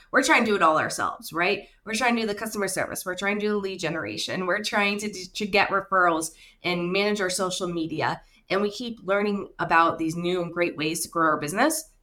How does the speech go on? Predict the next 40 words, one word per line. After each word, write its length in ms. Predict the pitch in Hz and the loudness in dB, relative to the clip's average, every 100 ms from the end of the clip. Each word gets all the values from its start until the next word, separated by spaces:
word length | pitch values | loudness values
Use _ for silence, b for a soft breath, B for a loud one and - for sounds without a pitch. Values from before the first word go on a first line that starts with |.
| - | -12
but 100 | 202 | -4
we 100 | 220 | 2
don't 180 | 240 262 | 6 6
have 80 | 226 | 4
the 40 | |
manpower 640 | 180 175 185 165 143 147 - | 0 0 0 2 2 2 -2
to 60 | |
necessarily 540 | 170 165 165 165 156 156 | -4 -2 -4 -6 -6 -2
do 140 | 160 | -2
it 80 | - | -2
ourselves. 580 | - - 71 - - - b b b - | -4 -4 -4 -4 -10 -12 b b b -4
And 220 | 196 190 | -2 -2
so 680 | 185 208 196 196 185 180 - - | -2 4 6 6 6 2 -2 -4
hiring 440 | 214 233 226 208 | 0 2 2 0
a 40 | |
virtual 280 | 180 202 202 | -2 -4 -6
assistant 340 | 180 208 180 - | -6 -6 -4 -4
is 140 | 165 | -6
great 420 | - 156 277 - | -2 -2 -2 -6
because 640 | 180 180 185 170 165 165 - b b b - | -6 -4 0 0 0 -2 -8 b b b -2
they're 140 | 185 | 2
not 180 | 190 208 | 4 4
an 80 | 202 | 2
employee. 640 | - 180 170 160 190 - | -2 0 0 0 -4 -4
And 240 | 170 165 | -6 -6
so, 580 | 170 - 165 160 156 165 160 | -6 -2 0 2 0 0 2
um, 460 | 160 156 156 160 b b b _ 170 | 2 2 -2 -6 b b b _ -12
you 280 | 180 185 175 | -2 0 4
don't 260 | 170 165 | 4 4
have 260 | 170 165 165 | 4 4 2
to 440 | - 170 165 165 - | -2 0 2 2 0
pay 200 | - 175 | -4 -2
for 200 | 170 180 | -2 0
their 180 | 165 156 | 2 0
equipment. 480 | 160 - - 127 - | 0 -6 -6 -6 -4
You 80 | 165 | -2
don't 200 | 160 - | -2 -2
have 280 | 165 156 - | -2 -2 -4
to 420 | - 165 160 165 | -8 -2 -2 0
have 520 | - 165 165 160 160 | 0 2 2 2 0